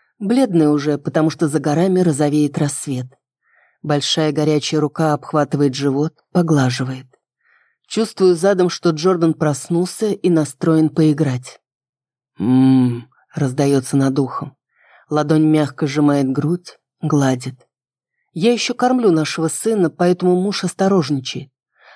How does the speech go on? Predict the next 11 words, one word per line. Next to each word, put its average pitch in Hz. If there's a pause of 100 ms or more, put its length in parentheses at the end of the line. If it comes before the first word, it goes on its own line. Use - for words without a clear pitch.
Оттопыриваю 165
попу 185
в -
коротких 175
шёлковых 160
шортах 214
и 180
вдавливаюсь 180
в -
его 156
пах. 139